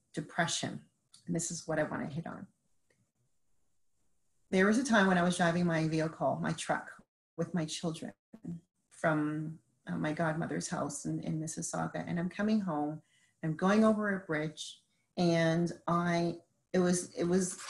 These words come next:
only the Lord that was keeping me in check, because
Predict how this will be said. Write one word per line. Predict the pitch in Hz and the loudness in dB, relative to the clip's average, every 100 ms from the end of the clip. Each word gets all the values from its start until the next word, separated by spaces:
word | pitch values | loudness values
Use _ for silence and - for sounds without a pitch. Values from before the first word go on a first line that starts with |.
| - - - | -14 -6 2
only | 208 226 240 | 6 8 6
the | 214 | 4
Lord | 220 226 220 190 160 | 6 6 8 8 6
that | - 160 | 4 2
was | 156 160 - | 0 -4 -4
keeping | - 185 185 175 | -4 0 4 4
me | 170 - | 4 0
in | 180 | -2
check, | 175 - - - | -2 -2 -2 -4
because | 170 - 170 151 | -12 -4 -2 -2